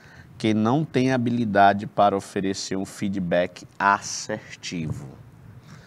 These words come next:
Então, quando eu parto, quando eu dou o start pra fazer uma crítica, eu tenho que fazer essa crítica movido por questões que vão trazer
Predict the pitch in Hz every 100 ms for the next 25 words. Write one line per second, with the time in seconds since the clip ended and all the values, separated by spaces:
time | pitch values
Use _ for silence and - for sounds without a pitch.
0 | - - - - - - - - - -
1 | - 190 - 196 175 185 175 - - 196
2 | 175 - - - 107 - 151 151 147 165
3 | 185 185 - - - 139 107 - - -
4 | - - - - - 120 - 120 107 107
5 | 98 - - 120 123 - - 87 - -
6 | - - 170 - 135 143 139 - 120 98
7 | 92 95 98 110 - - - - 104 -
8 | - 107 90 82 80 - 127 143 - -
9 | _ - - - - 143 139 107 147 147
10 | 90 80 - _ _ _ - 139 - 135
11 | 131 - 139 151 131 - 127 113 120 117
12 | 101 82 - - 127 120 92 110 120 95